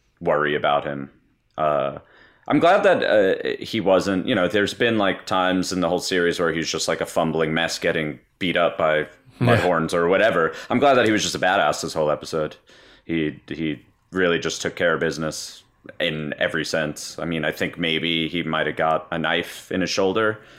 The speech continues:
Speaker 1: um, from, uh, Chian once, but,
Speaker 2: Yeah.
Speaker 1: like, that's, that's about it. He kinda just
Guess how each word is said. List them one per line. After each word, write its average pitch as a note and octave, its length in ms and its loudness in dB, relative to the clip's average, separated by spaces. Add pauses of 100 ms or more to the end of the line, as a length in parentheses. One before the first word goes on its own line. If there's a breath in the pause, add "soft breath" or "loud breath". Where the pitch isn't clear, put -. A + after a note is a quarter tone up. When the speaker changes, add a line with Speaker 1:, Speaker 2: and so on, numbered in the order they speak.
(260 loud breath)
Speaker 1:
um, G2 560 0 (460)
from, F#2+ 580 -2
uh, F#2 220 2
Chian G2+ 440 -2
once, G#2+ 300 0
but, - 220 2
Speaker 2:
Yeah. A#2 160 6
Speaker 1:
like, A#2 80 2
that's, - 340 -4
that's - 380 -6
about D2+ 280 0
it. D2 300 0
He D#2+ 140 -8
kinda D2+ 260 -4
just - 400 -12